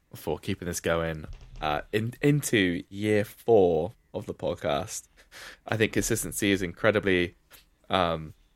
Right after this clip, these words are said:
is incredibly important, and without you guys keeping on this going, then I couldn't realize the dream of being on a co-host of a podcast myself. So thank you guys very much for trusting me at the helm with yourself.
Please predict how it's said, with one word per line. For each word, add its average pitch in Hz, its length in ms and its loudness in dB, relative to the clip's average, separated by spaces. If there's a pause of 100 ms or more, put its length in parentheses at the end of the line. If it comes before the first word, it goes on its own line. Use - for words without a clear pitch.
(640)
is 95 100 -8
incredibly 101 420 4
important, 85 640 -4
and 82 300 -6
without 92 320 0
you 90 120 -4
guys 85 360 0
keeping 92 400 -8 (100)
on 85 160 -4
this 85 160 -6
going, 87 400 -2
then 82 200 -8
I 87 200 -4
couldn't 82 320 -14
realize 82 420 -4
the 92 60 -16
dream 85 300 -6
of 82 100 -12
being 85 140 -4
on 82 240 -10 (200)
a 101 100 -8
co-host - 680 2
of 85 60 -8
a 85 80 -2
podcast - 560 -4
myself. 87 520 -6 (440)
So 98 100 -2
thank 98 300 0
you 95 100 -2
guys 85 240 2
very 85 240 2
much 85 260 -4
for 87 340 -2 (500)
trusting 139 360 0
me 117 340 4 (100)
at 90 140 -4
the 92 80 -6
helm 90 360 -2
with 90 160 -6
yourself. 87 460 -4